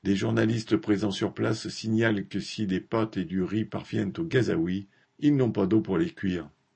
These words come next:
Il faut noter qu'aucun dirigeant n'a jamais envisagé de suspendre des accords commerciaux, diplomatiques et même militaires avec l'État israélien, alors que celui-ci déverse des bombes de façon continue depuis des jours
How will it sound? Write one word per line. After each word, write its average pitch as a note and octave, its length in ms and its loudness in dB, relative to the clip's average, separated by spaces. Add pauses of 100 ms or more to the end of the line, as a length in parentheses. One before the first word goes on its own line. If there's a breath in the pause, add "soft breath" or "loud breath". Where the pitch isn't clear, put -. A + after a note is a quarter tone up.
(640)
Il F2+ 100 -10
faut G#2+ 200 0
noter A2 380 4
qu'aucun B2+ 340 0
dirigeant A#2 480 0
n'a G#2 140 2
jamais A2 300 0
envisagé G#2+ 580 2
de G2 100 2
suspendre G2+ 640 -2
des F2+ 220 0
accords F#2+ 300 -2
commerciaux, G2 640 -2 (400 loud breath)
diplomatiques G#2+ 920 0
et G#2 60 0
même G2+ 220 4
militaires A2 680 2 (480)
avec A2 320 4
l'État A2+ 380 -2
israélien, G2+ 680 0 (520)
alors A2 260 2
que B2 100 -2
celui-ci B2+ 580 0
déverse G#2+ 420 6
des G2 100 4
bombes G#2 340 2
de E2+ 120 -6
façon E2+ 380 -6
continue A2+ 540 -2
depuis F2 300 -8
des F2 160 -2
jours G#2+ 400 0